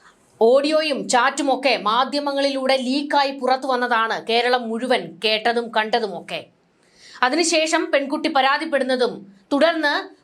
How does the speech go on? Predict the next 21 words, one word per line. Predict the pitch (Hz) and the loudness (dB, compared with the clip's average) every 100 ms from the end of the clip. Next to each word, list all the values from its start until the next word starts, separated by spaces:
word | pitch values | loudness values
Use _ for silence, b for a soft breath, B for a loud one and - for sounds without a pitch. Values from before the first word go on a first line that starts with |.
| - | 0
പോലീസ് | 285 320 339 | 2 2 0
മൊഴിയെടുത്തതും | 311 269 277 339 320 294 294 277 302 - | 2 2 2 2 2 0 -2 -2 -2 -2
എഫ് | 240 302 | 0 0
ഐ | 302 | 0
ആർ | 302 302 277 | 0 0 0
തയ്യാറാക്കിയതും | 254 285 285 262 269 277 226 190 - | 2 2 2 0 0 0 0 -4 -6
പിന്നീട് | 269 349 349 | -2 0 2
എഫ് | 254 294 | 0 0
ഐ | 349 | 0
ആറിൽ | 330 320 320 294 | 0 0 -2 -6
നിന്ന് | 285 | -6
ചോർന്ന് | 285 262 269 294 | 0 2 2 0
പുറത്തേക്ക് | 285 254 254 269 269 | -2 -2 0 0 0
പോയ | 254 254 254 | 0 0 0
കാര്യങ്ങളുമൊക്കെയാണ് | 254 240 247 254 226 214 254 247 220 214 165 - B B | 0 0 -2 0 0 -2 -2 0 0 -2 -6 -12 B B
കേരള | 247 269 285 | 2 4 2
സമൂഹം | 285 262 254 262 254 | 0 -2 -2 -2 -4
ഇതുവരെ | 233 226 277 254 233 | -4 0 2 2 0
കേട്ടുകൊണ്ടിരുന്നത്. | 214 202 208 190 160 151 139 131 _ _ _ _ B B B B 226 | -2 -2 -2 -4 -6 -10 -12 -16 _ _ _ _ B B B B 0
എന്നാൽ | 262 294 | 2 0
ഇനിയിപ്പോൾ | 320 269 311 359 285 277 175 | -2 0 0 2 2 2 0